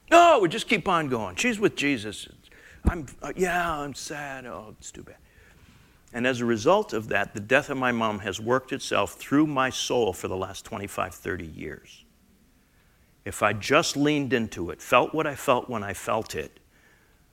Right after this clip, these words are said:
I would have been able to work through that in about a year or so. But because I didn't, it worked its way through me for about twenty-five years.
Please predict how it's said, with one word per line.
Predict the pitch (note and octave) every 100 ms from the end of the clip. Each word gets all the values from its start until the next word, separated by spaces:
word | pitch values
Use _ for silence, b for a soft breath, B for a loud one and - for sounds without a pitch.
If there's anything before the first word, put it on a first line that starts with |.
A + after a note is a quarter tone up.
| -
I |
would | G2+ G#2
have | G2+
been | G2
able | F#2+ F#2+ F2+
to | G2+
work | F2+ A2+ C#3
through | - A2
that | F#2 F#2
in | G2+
about | F2+ F2+
a | F#2
year | F#2 F2+
or | E2
so. | - - - _ _ _ _ _ _ _ _ _ _ _ _ -
But | G2+
because | F#2+ F#2 - A2+
I | G#2 F#2 -
didn't, | F3 A#2 F#2 - _
it | B2 A#2
worked | B2 A#2 -
its | G#2 -
way | G2+
through | F#2 - G2
me | G2+ A#2 G2
for | - D2+
about | E2+ E2+
twenty-five | - F#2 F2 - D#2 E2+
years. | E2+ - -